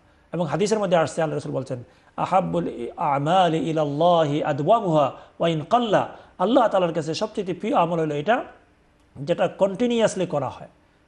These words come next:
যেটা সব সময় করা হয়, চাই এটা সংখ্যার দিক দিয়ে কম হোক, কিন্তু এটা যদি কন্টিনিউ করা হয়। যেমন ধরেন, আপনি ডেইলি এক পারা পড়েন,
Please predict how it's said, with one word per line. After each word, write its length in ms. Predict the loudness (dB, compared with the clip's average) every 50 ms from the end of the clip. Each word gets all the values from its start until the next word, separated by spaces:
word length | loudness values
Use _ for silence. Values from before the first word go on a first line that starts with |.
| _ -6
যেটা 160 | -4 -4 0
সব 180 | 0 0 0
সময় 240 | 0 -2 -2 -2 0
করা 220 | 2 2 2 2 0
হয়, 180 | 0 -4 -6 -8 -14 _ _ _ _ _
চাই 240 | 0 2 4 4 4
এটা 260 | 4 4 2 2 2 -2 -8 -18 -20 _ _ _ -12
সংখ্যার 420 | -4 -4 -4 0 2 2 2 2
দিক 100 | 2 0
দিয়ে 100 | 0 2
কম 240 | 2 4 2 2 2
হোক, 260 | 0 -2 -4 -4 -10 _ _ _ _ _ _ _ _ _ _ _
কিন্তু 200 | -8 -4 -4 -2
এটা 120 | -2 -2 -2
যদি 200 | -4 -4 -6 -8
কন্টিনিউ 380 | -6 -6 -4 -4 -2 -4 -2
করা 180 | -2 -2 -4 -4
হয়। 120 | -4 -2
যেমন 200 | -2 -2 -2 0
ধরেন, 200 | 2 2 2 2 0 -6 -14 -20 -4 _
আপনি 260 | -2 0 0 -2 -2
ডেইলি 300 | 0 2 2 2 4 4
এক 160 | 2 2 2 2
পারা 160 | 2 2 2
পড়েন, 240 | 2 0 -2 -2